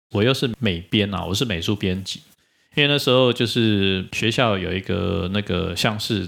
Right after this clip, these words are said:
报纸类的出版，我就帮他就是做一些那种插画等等，那偶尔写一些文章。所以那时候在接这个音乐月刊的时候，我觉得我有能力写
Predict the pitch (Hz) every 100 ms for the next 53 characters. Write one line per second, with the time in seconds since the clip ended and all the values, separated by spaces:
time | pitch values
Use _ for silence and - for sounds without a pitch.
0 | 90 131 120 87 104 90 90 95 92 -
1 | - _ _ _ _ 117 90 117 117 117
2 | 110 117 113 113 110 - 113 113 98 117
3 | 107 - 104 101 82 82 87 - 110 101
4 | - 110 85 85 92 85 - - - _
5 | _ _ 117 107 110 135 180 113 - 90
6 | 92 - 107 92 82 90 90 82 - _
7 | _ _ _ _ _ - 214 240 196 240
8 | - 165 165 175 156 143 - - 170 147
9 | 139 131 127 120 135 135 131 135 131 107
10 | 117 120 123 110 107 107 101 92 - 98
11 | 90 90 139 226 220 104 95 95 110 98
12 | - - -